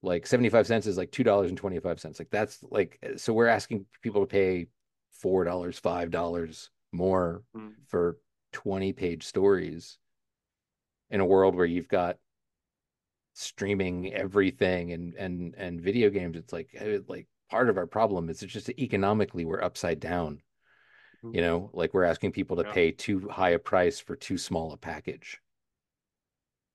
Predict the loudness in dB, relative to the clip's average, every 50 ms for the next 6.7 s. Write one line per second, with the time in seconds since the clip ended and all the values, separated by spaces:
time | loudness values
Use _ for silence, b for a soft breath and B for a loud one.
0 | _ _ _ _ _ -6 -2 -2 -2 -2 -2 -4 -6 -4 2 4 6 6 6 4
1 | 2 2 2 4 6 8 8 8 8 8 6 6 8 8 8 8 8 8 6 2
2 | 0 2 2 4 2 2 0 -2 -8 -8 -4 -2 0 2 2 0 0 -2 -6 -4
3 | -2 0 0 -2 -2 -4 -10 _ _ _ _ -16 -14 -14 -12 -10 0 4 8 8
4 | 8 8 6 4 -2 -8 -12 _ _ _ _ _ _ _ _ _ _ _ _ _
5 | _ _ _ _ _ -20 -20 _ _ _ _ _ _ _ _ _ _ -10 -8 -8
6 | -6 -4 -2 0 0 0 0 -2 -2 -2 -4 -6 -6 -10